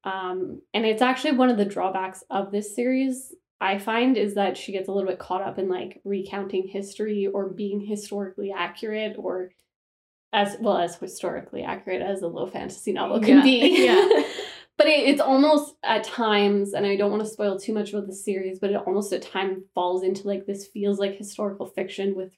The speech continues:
Speaker 1: witches.
Speaker 2: Oh, cool.
Speaker 1: Which is very interesting, and I think it's both a benefit and a drawback. Like, those sections tend, did tend to go on a little bit too long,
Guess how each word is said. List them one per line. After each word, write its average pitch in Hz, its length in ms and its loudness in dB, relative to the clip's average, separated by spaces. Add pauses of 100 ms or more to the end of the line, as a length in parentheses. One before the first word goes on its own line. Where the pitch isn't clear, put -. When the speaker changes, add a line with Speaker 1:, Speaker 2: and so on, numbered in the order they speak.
(160)
Speaker 1:
witches. 196 680 -10 (680)
Speaker 2:
Oh, 269 140 -12
cool. 214 480 -6
Speaker 1:
Which 233 200 -2
is 226 120 2
very 214 240 4
interesting, 220 640 0
and 226 140 0
I 233 80 0
think 262 160 6
it's 269 160 0
both 208 320 2
a 208 40 0
benefit 208 480 2
and 196 160 -4
a 190 80 -4
drawback. 196 640 -2
Like, 190 440 -4
those 220 240 4
sections 240 480 2
tend, 208 460 -2 (280)
did 220 220 0
tend 202 300 -2
to 202 80 -2
go 185 220 -2
on 180 180 0
a 202 40 0
little 208 220 -2
bit 208 180 -4
too 233 180 -4
long, 233 380 -4